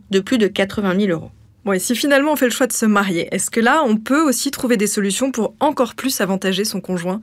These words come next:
Speaker 1: Oui, il y a plusieurs mécanismes qui permettent d'avantager le conjoint survivant. Et je vous propose d'en évoquer trois principaux. Le premier, l'avantage matrimonial. Il permet d'apporter un bien à la communauté, ou inversement,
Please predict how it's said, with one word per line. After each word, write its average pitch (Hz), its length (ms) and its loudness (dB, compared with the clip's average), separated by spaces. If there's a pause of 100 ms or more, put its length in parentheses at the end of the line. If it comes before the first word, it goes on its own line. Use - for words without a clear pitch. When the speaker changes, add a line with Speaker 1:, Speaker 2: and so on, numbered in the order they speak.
(440)
Speaker 1:
Oui, 202 240 2 (400)
il 208 100 2
y 208 100 4
a 208 60 2
plusieurs 247 400 2
mécanismes 220 640 2
qui 202 160 -4
permettent 214 420 2
d'avantager 196 580 2
le 185 120 2
conjoint 185 340 -2
survivant. 160 480 -4 (320)
Et 208 80 4
je 220 60 4
vous 233 80 2
propose 247 320 2
d'en 233 120 4
évoquer 214 440 2
trois - 260 0
principaux. - 560 -6 (580)
Le 226 140 4
premier, 262 400 4
l'avantage 240 500 4
matrimonial. 226 680 2 (260)
Il 208 160 2
permet 220 300 4
d'apporter 226 420 2
un 175 160 4
bien 185 300 2
à 170 40 4
la 123 120 0
communauté, 247 720 2 (260)
ou 277 140 4
inversement, 185 580 0